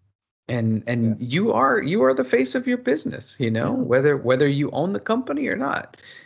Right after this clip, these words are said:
Speaker 1: You, the way you carry yourself, the way you communicate, the way you talk to people is how others want to be treated.
Speaker 3: Right.
Speaker 2: Yeah, and,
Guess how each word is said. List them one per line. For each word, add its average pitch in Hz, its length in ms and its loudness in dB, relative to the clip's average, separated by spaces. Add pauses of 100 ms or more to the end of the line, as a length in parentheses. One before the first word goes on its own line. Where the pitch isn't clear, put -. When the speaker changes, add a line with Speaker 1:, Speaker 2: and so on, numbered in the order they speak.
(140)
Speaker 1:
You, 170 680 -2
the 131 140 2
way 131 180 4
you 147 220 -2
carry 156 340 0
yourself, 147 560 -2
the 110 100 -2
way 107 160 2
you 127 180 2
communicate, 127 800 0
the 101 60 -4
way 95 160 -2
you 131 160 2
talk 131 300 0
to 131 100 -6
people 135 460 -2
is 104 340 -2
how 107 800 -2 (640)
others 123 400 2
want 104 320 0
to 117 80 -4
be 104 200 -4
treated. - 540 -6 (480)
Speaker 3:
Right. 180 260 -6 (840)
Speaker 2:
Yeah, 113 340 -6
and, 113 240 -8